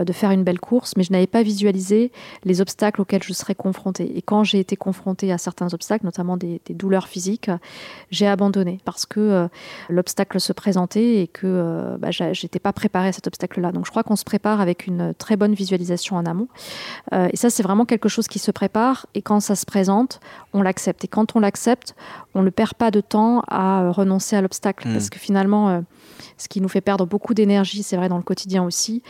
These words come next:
Speaker 1: c'est, euh, de renoncer à l'obstacle, de penser que ce n'est pas normal, euh, de se dire que ce n'est pas une situation qu'on aurait dû vivre, que, euh,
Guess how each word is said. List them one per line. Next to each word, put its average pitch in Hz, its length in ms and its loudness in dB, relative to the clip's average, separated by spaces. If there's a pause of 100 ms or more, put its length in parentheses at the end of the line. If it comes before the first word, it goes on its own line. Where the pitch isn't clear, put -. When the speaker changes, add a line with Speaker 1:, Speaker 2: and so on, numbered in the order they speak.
(260)
Speaker 1:
c'est, 185 460 2
euh, 180 300 4
de 180 160 0
renoncer 185 420 0
à 180 60 2
l'obstacle, 202 680 -2
de 180 360 0
penser 180 280 -2
que 180 380 -2
ce - 140 -8
n'est 180 80 0
pas 180 140 -2
normal, 196 500 2 (420)
euh, 180 180 -2
de 185 100 -2
se - 140 -2
dire 185 260 -2
que 175 340 0
ce - 200 -6
n'est 175 100 -2
pas 185 100 0
une 180 100 0
situation 180 400 -2
qu'on 175 160 -4
aurait 175 160 -4
dû 180 120 -4
vivre, 202 480 0
que, - 200 -6
euh, 185 280 2